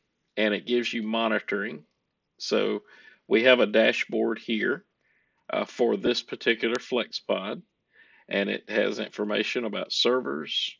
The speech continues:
fabric interconnects, networking, storage, and virtualization.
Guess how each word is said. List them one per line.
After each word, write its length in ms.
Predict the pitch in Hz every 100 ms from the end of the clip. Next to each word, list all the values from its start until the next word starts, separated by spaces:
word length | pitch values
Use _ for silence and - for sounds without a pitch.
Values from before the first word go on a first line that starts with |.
| _ -
fabric 300 | 113 110 123
interconnects, 920 | 120 - 123 117 113 - - - - _ _ 104
networking, 800 | 113 113 120 117 - 113 113 117 _ _ - _ _
storage, 920 | - - 131 127 127 120 123 - - - -
and 320 | 117 127 120
virtualization. 1000 | 120 117 - 107 104 104 104 - - -